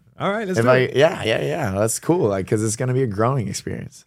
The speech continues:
Speaker 2: It's gonna be a learning experience.
Speaker 1: What has
Speaker 2: Like
Speaker 1: stopped you up to this point from doing a reality show?
Speaker 2: No, I mean, I, I literally, uh,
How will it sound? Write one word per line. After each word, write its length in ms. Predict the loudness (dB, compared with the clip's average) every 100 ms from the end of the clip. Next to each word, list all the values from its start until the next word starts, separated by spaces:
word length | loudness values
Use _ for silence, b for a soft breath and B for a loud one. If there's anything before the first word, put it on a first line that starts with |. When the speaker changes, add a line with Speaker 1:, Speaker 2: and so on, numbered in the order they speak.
| _
Speaker 2:
It's 160 | -12 -6
gonna 160 | -4 -2
be 80 |
a 80 | 0
learning 320 | 0 -2 -2
experience. 460 | -6 -10 -10 -10 -4
Speaker 1:
What 180 | 0 2
has 100 | 0
Speaker 2:
Like 40 |
Speaker 1:
stopped 280 | 0 0 0
you 120 | -4
up 80 | -4
to 80 | -4
this 160 | -6 -4
point 240 | -6 -6
from 140 | -6 -6
doing 160 | -4
a 60 | -4
reality 340 | -6 -6 -10
show? 280 | -12 -12 -12 -16 _
Speaker 2:
No, 180 | 2 4
I 140 | 4
mean, 140 | 0 0
I, 400 | 0 0 0 2
I 20 |
literally, 500 | 2 2 2 2 2
uh, 360 | 0 0 -2